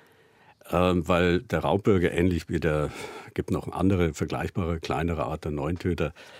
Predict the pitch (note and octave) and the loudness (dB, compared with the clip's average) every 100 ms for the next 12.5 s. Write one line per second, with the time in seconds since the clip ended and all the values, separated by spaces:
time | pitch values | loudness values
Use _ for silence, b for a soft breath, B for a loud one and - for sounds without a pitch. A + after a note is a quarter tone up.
0 | B B B B E2+ E2 E2 F#2 F#2+ G2 | B B B B 0 2 2 2 4 4
1 | F2 E2 - - - G#2+ E2+ F2 - D#2 | 4 2 0 0 0 0 2 0 -2 -4
2 | D#2+ D#2+ D#2+ G#2 - F#2+ F#2 F2+ F2 - | -2 0 2 0 0 -2 2 2 0 0
3 | E2 D#2+ - G#2+ G#2+ - G2 E2+ E2+ - | -2 -2 -2 -2 -2 0 -2 0 -4 -2
4 | E2+ E2 D#2+ - - D#2+ - - E2 E2+ | 0 0 -2 -10 -4 -4 -4 -2 0 2
5 | F2+ D#2+ - D#2 D2+ - D#2+ - D#2 D2+ | 2 0 -2 -6 -6 -6 -6 -4 -4 -4
6 | - - - - - B B B B B | -6 -4 -6 -6 -20 B B B B B
7 | - D#2 - E2 G2 - E2 D2+ D#2 F2+ | -2 2 2 2 2 2 2 2 4 4
8 | E2+ - - - - A1 - - - D2 | 2 0 -4 -4 -4 -4 -6 -12 -6 -2
9 | D#2 F2 - D2 D2+ D#2+ D#2+ - F#2 E2 | -4 -6 -8 -6 -4 -6 -6 -4 0 0
10 | F2 E2 D#2 D#2+ F2+ F2+ E2+ - G2 - | 2 2 2 2 0 0 0 2 2 2
11 | F2 E2+ F2+ - D#2 - E2 C#2+ D2+ E2+ | 0 2 0 0 -2 -2 -2 -2 -2 0
12 | D2+ D2+ D2+ D2 | 0 0 0 -2